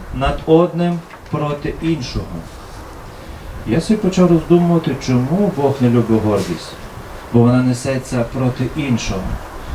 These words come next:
І тому юний погляд не любить старшого, бо він може осудити. "Та що ти? Та ти не так робиш, ти не так". І тому це звично, що старші нас осуджують, чи якось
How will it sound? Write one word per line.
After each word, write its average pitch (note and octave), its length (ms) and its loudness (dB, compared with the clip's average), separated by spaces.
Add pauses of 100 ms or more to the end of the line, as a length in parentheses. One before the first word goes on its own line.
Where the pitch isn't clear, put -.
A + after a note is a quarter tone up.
(140)
І A2+ 80 4
тому E3 520 4 (180)
юний D#3 680 4 (100)
погляд F3 440 6 (540)
не B2 120 4
любить F3 520 6
старшого, F3+ 760 0 (500)
бо C#3+ 180 -2
він F3+ 160 2
може F3+ 320 0
осудити. B2 640 -2 (440)
"Та F#3+ 120 -4
що - 260 -4
ти? - 300 -6 (680)
Та E3+ 240 8 (320)
ти F3+ 120 4
не F3+ 120 2
так F3 300 2
робиш, C#3+ 320 -2 (180)
ти C#3+ 120 -4
не C#3+ 100 -2
так". D#3+ 240 0 (340)
І C#3 40 -4
тому F#3 300 2
це F#3+ 180 -2
звично, E3 580 2
що - 160 -6
старші F#3+ 440 0
нас F3+ 260 0
осуджують, E3+ 480 4 (320)
чи D3+ 120 -2
якось D3 280 4